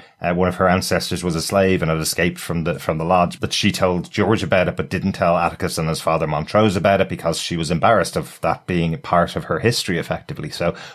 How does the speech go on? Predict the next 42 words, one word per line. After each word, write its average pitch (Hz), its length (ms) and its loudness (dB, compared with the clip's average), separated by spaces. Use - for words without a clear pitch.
but 101 100 4
it 92 80 0
comes 104 240 2
back 110 220 2
to 98 80 -6
George, 85 320 -4
and 117 100 0
I 120 40 2
think 170 200 2
it 180 60 -2
works 170 280 0
really 127 160 2
well 110 220 4
in 92 80 0
the 92 100 2
episode 92 300 -2
itself, 113 340 2
probably 113 460 0
because 101 720 2
they 90 140 -2
have, 98 500 2
uh, 87 240 0
pieces 98 440 0
of 87 200 2
their, 85 260 2
of 90 200 -6
their 90 100 2
mind 95 360 4
and 82 120 -2
their 85 80 2
memories 85 440 2
being 82 440 -2
taken 92 340 -2
out 92 400 0
by 87 200 2
this 85 160 -2
spell 101 420 2
that's 85 160 -6
being 80 240 -4
put 104 220 -2
on 71 200 -4
them. 69 160 -8